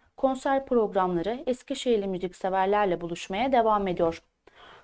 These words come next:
Koro bu kez Anneler Günü'ne özel konser ile sahneye çıktı.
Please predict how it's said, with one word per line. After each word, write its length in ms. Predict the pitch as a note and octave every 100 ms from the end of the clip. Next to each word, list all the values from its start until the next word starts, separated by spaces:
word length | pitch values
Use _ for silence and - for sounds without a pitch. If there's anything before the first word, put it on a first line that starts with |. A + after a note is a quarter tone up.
| -
Koro 280 | D4 C#4+ C4
bu 80 | C4
kez 260 | A#3 D4 -
Anneler 420 | B3 B3 G#3+ G3
Günü'ne 280 | F#3+ F#3+ F#3+
özel 360 | F3+ E3+ G3 A#3+
konser 420 | G#3 G3+ - F3
ile 120 | A3+
sahneye 420 | - A3 G3+ G3
çıktı. 460 | F#3+ F#3+ - F#3+